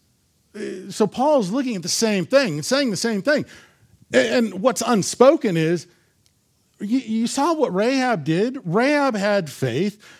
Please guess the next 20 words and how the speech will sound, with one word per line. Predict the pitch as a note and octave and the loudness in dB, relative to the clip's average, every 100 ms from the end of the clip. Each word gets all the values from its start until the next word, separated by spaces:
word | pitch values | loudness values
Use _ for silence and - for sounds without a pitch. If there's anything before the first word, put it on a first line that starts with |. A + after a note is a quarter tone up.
| _ | _
uh, | G#3+ A3 A#3 | 2 4 4
that | F#3+ G#3+ | 2 2
was | G#3+ F#3 | 2 2
then | D3 A#3 C4 G#3+ | 0 0 0 0
evidenced | - C#4 D#4 G3+ E3+ F3+ - F#3+ | 2 2 2 -2 -2 -4 -6 -2
by | D#3 F3 F#3 | 2 2 2
her | F#3 | -2
works. | F#3 G#3 D4+ - - - - - _ _ _ _ _ - | -2 -2 -2 -4 -8 -8 -8 -10 _ _ _ _ _ 2
Everybody | C#4+ E4 D4 G3+ | 4 6 4 6
else | G3+ C4 C#4+ | 4 2 0
was | C4+ G#3+ | -2 -2
afraid | - F3+ F3 E3 E3+ A3+ | -2 0 2 2 2 0
and | A3+ F3+ | -2 0
believed | E3+ E3 F3 C#3+ | 0 0 -2 -4
at | E3 | -8
the | C#3+ | -8
time, | - C3 G2+ B2+ A#3 - _ _ _ _ _ _ _ _ _ | -6 -6 -6 -6 -6 -8 _ _ _ _ _ _ _ _ _
but | F3 | 0
didn't | - G#3 G3 | 2 0 0
have | F3+ D#3+ C#3 C#3+ D#3 D3+ | -4 -2 -2 -4 -6 -8